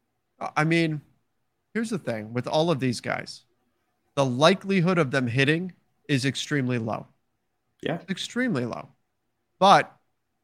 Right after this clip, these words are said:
Speaker 1: if one does, it's so valuable.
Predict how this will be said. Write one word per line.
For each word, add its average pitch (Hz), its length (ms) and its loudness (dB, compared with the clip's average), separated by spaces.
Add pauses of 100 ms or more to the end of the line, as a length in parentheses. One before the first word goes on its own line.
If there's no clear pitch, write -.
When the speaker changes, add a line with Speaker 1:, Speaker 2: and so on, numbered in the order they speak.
(300)
Speaker 1:
if 160 200 4
one 160 380 4
does, 160 760 4 (500)
it's 139 180 -6
so 196 380 -2
valuable. 110 600 -4